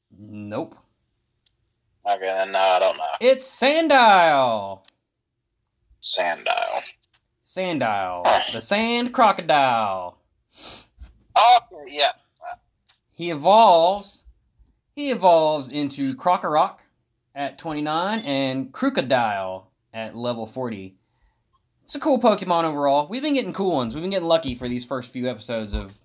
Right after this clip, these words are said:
Speaker 1: of the show. I'm waiting for us to get a really bad one, 'cause there are some really bad ones, but Sandile's pretty neat. Uh, he doesn't have a lot of appearances in the anime.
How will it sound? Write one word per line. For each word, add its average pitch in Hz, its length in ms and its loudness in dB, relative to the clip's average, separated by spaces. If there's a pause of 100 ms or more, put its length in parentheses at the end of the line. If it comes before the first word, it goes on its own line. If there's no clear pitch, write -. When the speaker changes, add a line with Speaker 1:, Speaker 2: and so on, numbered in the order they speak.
(140)
Speaker 1:
of 113 140 -8
the 101 60 -14
show. 107 360 -6 (840)
I'm 147 120 -4
waiting 226 180 0
for 220 80 -2
us 208 100 0
to 190 60 -10
get 160 140 0
a 101 60 -2
really 120 500 -4
bad 107 360 0
one, 87 200 -20 (180)
'cause 104 140 -14
there 135 260 2
are 120 60 -4
some 104 240 -12
really 110 540 -6
bad 95 340 -6
ones, 82 320 -20
but 82 240 -18 (600)
Sandile's 277 420 0
pretty 220 260 -6
neat. 202 320 -10 (1200)
Uh, 165 140 -6
he 214 140 -2
doesn't 262 200 -2
have 220 120 2
a - 20 -4
lot 202 180 4
of 156 260 0
appearances 156 720 -8
in 123 500 -6 (100)
the 107 160 -10
anime. 123 560 -6